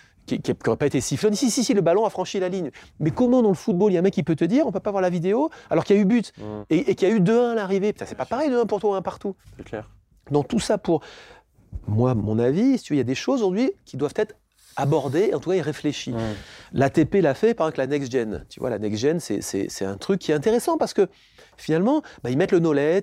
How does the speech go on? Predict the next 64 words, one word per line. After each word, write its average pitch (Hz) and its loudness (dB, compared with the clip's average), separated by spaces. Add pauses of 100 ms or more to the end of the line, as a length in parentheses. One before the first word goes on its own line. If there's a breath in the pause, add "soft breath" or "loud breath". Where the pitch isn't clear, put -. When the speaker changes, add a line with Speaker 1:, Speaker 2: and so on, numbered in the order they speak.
Speaker 1:
ils 131 -8
mettent 143 -2
le, 117 0
Speaker 2:
Les 104 0
jeux, 98 -2
Speaker 1:
euh, 113 2
tu 120 2
Speaker 2:
quatre 113 -2
Speaker 1:
vois, 160 4
ils - 4
Speaker 2:
jeux. 147 4
Speaker 1:
mettent 123 0
les 127 2
jeux, 202 0 (340)
et 180 2
ils 185 2
essaient, - -2
ils 170 0
essayent 311 2
d'innover. 196 0 (1300 soft breath)
Mais 151 2
le 160 2
problème, 226 4
c'est 202 2
qu'il 165 2
y - 0
en - 0
a - -6
tellement 240 6
de 214 2
trucs - 0
que, 175 4
bon, 147 -2
ça 139 -2
devient 156 2
presque - -2
une 151 0
exhibition 147 0
et 156 0
on 139 -2
dit, « 143 -4
Bon, 139 -2
bah 110 -2
ouais, 120 0
mais 113 -2
enfin, 107 -6
c'est, 110 -4
c'est - -8
un 104 -4
peu, 120 -2
c'est - -6
un 107 -2
peu 113 -4
le 113 -2
cirque, 139 -4
bah, 101 -2
on 101 -4
va 104 -6
pas 104 -8
faire 107 -6
passer 113 -8
ce 107 -4
Speaker 2:
Ouais. 107 0
Speaker 1:
truc-là. » 101 0